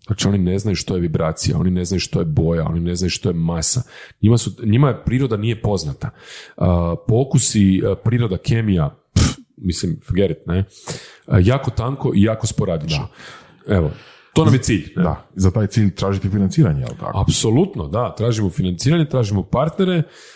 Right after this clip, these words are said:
Speaker 1: A, prvi target, odnosno prvi milestone u tom projektu je, a, osigurati parcelu, znači fizički zemlju. A, moram reći da smo ju odabrali.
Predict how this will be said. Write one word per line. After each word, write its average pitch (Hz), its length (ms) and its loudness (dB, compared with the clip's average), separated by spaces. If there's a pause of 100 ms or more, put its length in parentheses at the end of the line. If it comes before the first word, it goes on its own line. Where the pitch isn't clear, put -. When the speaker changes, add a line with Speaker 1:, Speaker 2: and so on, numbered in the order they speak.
(140)
Speaker 1:
A, 107 240 4 (100)
prvi 143 280 2
target, 135 480 -2
odnosno 101 340 -2
prvi 123 180 2
milestone 110 680 -4
u 90 120 -2
tom 101 260 -2
projektu 104 580 0
je, 101 580 0
a, 95 140 -2 (800)
osigurati 110 580 2
parcelu, 92 500 -2 (300)
znači - 240 0
fizički - 440 -2
zemlju. 90 360 2 (600)
A, - 80 2 (520)
moram 117 300 2
reći 117 200 -2
da 104 60 -2
smo 95 180 -2
ju 87 140 2
odabrali. 104 560 -2